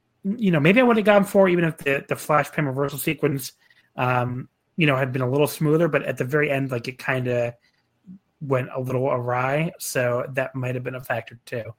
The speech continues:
But yeah, three and three quarters, still really good match. I think probably the best thing on this show as well. Uh, up next, the A E W World Championship, Chris Jericho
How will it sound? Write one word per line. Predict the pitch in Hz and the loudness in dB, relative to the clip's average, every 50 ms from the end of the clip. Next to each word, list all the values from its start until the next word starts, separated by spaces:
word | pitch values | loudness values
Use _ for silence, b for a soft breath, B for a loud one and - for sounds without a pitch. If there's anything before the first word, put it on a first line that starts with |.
| _ _ _ _ _ | _ _ _ _ _
But | _ 170 165 | _ 2 4
yeah, | 143 120 | 4 2
three | - - 247 254 | 2 2 2 2
and | 220 | 4
three | 190 208 185 | 2 -2 0
quarters, | - 175 156 147 143 - | 2 2 2 2 0 0
still | - 202 185 | 2 2 2
really | 165 160 151 | 4 2 2
good | 139 143 135 131 | 0 0 -2 -2
match. | 127 123 123 120 120 - | -2 -2 -2 -4 -2 0
I | 175 180 | 0 0
think | 175 170 143 | 0 0 -2
probably | - 160 143 131 131 | 0 0 2 2 0
the | 120 117 | -2 -4
best | 123 117 117 - - - | -6 -6 -8 -8 -8 -6
thing | 139 120 117 113 113 - _ _ _ _ _ _ _ _ | -6 -6 -6 -8 -10 -14 _ _ _ _ _ _ _ _
on | - 123 120 | -6 -6 -4
this | 120 117 - | -4 -6 -6
show | - - 123 117 123 | -6 -4 -4 -4 -4
as | 131 131 | -6 -8
well. | 139 139 - 127 131 - _ _ _ _ _ _ _ _ _ _ _ _ _ _ _ | -10 -10 -8 -8 -10 -12 _ _ _ _ _ _ _ _ _ _ _ _ _ _ _
Uh, | - 139 143 165 - - | 0 0 0 0 0 4
up | 233 233 190 185 | 4 4 4 4
next, | 202 202 208 202 - - - - - 160 | 2 2 2 2 -2 -10 -14 -14 -6 -2
the | 165 165 - - | -2 -2 -2 0
A | 185 185 185 185 | 2 4 6 6
E | 180 160 | 4 4
W | 170 165 156 151 156 151 151 143 143 147 165 - - 147 | 2 2 2 2 0 0 2 4 4 2 2 0 -4 -6
World | 131 131 131 151 180 185 175 165 | -4 2 4 6 6 6 6 4
Championship, | - - 160 135 127 135 131 127 127 - - 131 123 127 - - _ _ | 0 -2 -2 -2 -2 -4 -6 -4 -4 -4 -2 -2 -2 -2 -6 -10 _ _
Chris | - - 170 156 - | -6 -4 -4 -4 0
Jericho | - 160 147 147 147 - - 147 139 135 135 135 139 139 | 2 4 4 4 2 2 0 0 0 2 2 0 -2 -2